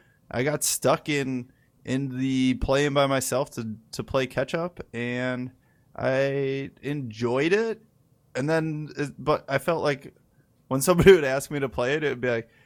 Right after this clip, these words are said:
"Yeah, sure, I guess, let's play that game, but I'd rather play something else at this time."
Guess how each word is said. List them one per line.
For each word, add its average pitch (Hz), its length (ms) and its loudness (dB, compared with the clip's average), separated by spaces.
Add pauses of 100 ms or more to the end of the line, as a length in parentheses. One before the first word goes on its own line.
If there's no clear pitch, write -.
(260)
"Yeah, 147 260 8
sure, 127 280 4
I 120 100 6
guess, 113 340 0
let's 117 180 -6
play 117 220 -2
that 113 240 -2
game, 117 440 -6 (180)
but 120 140 -2
I'd 113 180 -2
rather 110 300 -2
play 95 260 -8
something - 340 -12
else - 280 -12
at - 140 -12
this - 180 -14
time." - 320 -14